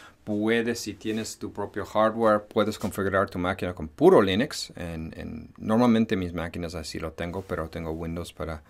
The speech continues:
para hacer videos con alumnos y, y de hecho tengo un software como lo estoy usando para grabar videos que es Camtasia, que es para Win-, para Windows. Es para Mac también, pero no tengo Mac. Sudo apt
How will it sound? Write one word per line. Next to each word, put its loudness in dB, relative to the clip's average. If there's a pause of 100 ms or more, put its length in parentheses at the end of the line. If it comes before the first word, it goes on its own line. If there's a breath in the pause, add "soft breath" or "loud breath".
(440 soft breath)
para -8
hacer -4
videos -4
con -10
alumnos 0
y, -6
y -6 (100)
de -2
hecho -6
tengo -8
un -8
software -6
como -6
lo -6
estoy -6
usando -6
para -6
grabar -6
videos -6 (560 soft breath)
que -6
es -8
Camtasia, 2
que -14
es -12
para -6
Win-, -8 (200)
para 0
Windows. -8 (560 loud breath)
Es -8
para 0
Mac -8
también, -6
pero -8
no -8
tengo -10
Mac. -10 (320 loud breath)
Sudo 2 (100)
apt -2